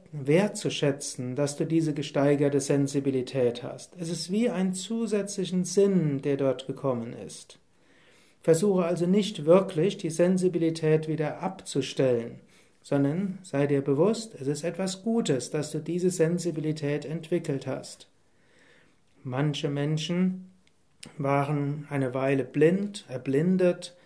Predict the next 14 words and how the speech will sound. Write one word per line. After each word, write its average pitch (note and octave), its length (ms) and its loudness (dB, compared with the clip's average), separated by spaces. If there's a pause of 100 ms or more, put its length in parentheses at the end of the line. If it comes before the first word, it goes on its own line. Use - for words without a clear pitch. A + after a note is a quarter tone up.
(200)
insbesondere C3 800 -2
in F#3 300 -2
vielen D3 760 -2 (360)
Entwicklungsländern D#3+ 1400 4
ist - 180 -12
das C#3+ 140 2
ein C#3 140 -2
breites D#3 560 0
Phänomen C#3 640 -2
und C#3 100 -6
dann C#3+ 180 0
durch D3 300 -4
eine C3+ 340 -4
Augenoperation D#3 1200 4